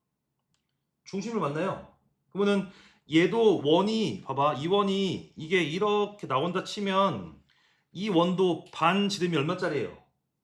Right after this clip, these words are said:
삼 짜리예요. 이 휘어짐 똑같은 거니까. 그래, 안 그래? 그러면 얘는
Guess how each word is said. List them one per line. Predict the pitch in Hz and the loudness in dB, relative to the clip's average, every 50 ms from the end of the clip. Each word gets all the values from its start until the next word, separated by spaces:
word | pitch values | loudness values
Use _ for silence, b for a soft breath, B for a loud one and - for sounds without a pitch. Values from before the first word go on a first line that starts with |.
| _ _ _ _ _ _ _ _ _ _ _ _ _ _ _ _ _ _ _ | _ _ _ _ _ _ _ _ _ _ _ _ _ _ _ _ _ _ _
삼 | _ - 240 240 | _ -12 -12 -6
짜리예요. | 247 240 214 190 165 160 135 - - - - _ _ _ _ _ _ _ _ _ _ _ _ _ _ _ _ _ _ _ _ _ | -4 -2 -2 0 0 0 -2 -4 -6 -12 -20 _ _ _ _ _ _ _ _ _ _ _ _ _ _ _ _ _ _ _ _ _
이 | - 160 160 | -4 -4 -4
휘어짐 | 156 - - 262 226 220 202 | -2 -2 -2 -2 -2 -2 -6
똑같은 | 220 - 233 226 233 | -4 -6 -6 -4 -2
거니까. | 202 202 170 151 127 143 143 143 - - - _ _ _ _ _ _ _ _ _ _ _ _ _ _ _ _ _ _ _ _ _ - - | -2 -2 -2 -2 -2 -2 -2 -2 -4 -8 -14 _ _ _ _ _ _ _ _ _ _ _ _ _ _ _ _ _ _ _ _ _ -20 -6
그래, | - 180 175 | -2 0 0
안 | 147 123 | 0 0
그래? | 127 123 113 82 - - _ _ _ _ _ _ _ _ - - _ _ _ _ | 0 -2 -4 -4 -6 -14 _ _ _ _ _ _ _ _ -20 -20 _ _ _ _
그러면 | _ - 226 240 240 240 240 240 240 233 170 - - - - - _ _ _ _ _ _ _ _ _ _ _ _ _ _ _ _ _ _ _ _ _ _ _ _ _ _ _ _ 156 | _ -4 0 0 2 2 4 2 2 2 0 -2 -6 -10 -16 -20 _ _ _ _ _ _ _ _ _ _ _ _ _ _ _ _ _ _ _ _ _ _ _ _ _ _ _ _ 2
얘는 | 180 208 220 240 233 233 190 127 - - - | 2 4 4 4 4 4 2 0 -4 -8 -14